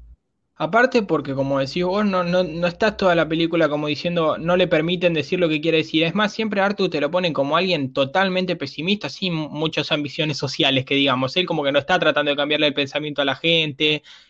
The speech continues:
y, y cua-, cada vez que le, se lo trata mal o lo rajan o lo que sea,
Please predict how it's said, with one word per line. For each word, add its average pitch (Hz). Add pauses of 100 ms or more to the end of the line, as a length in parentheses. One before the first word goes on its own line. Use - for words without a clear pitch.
y, 143
y 135
cua-, 156
cada 165
vez 165
que 156
le, 135
se 131
lo 107
trata 143
mal 165
o 139
lo 131
rajan 156
o 139
lo 135
que 131
sea, 202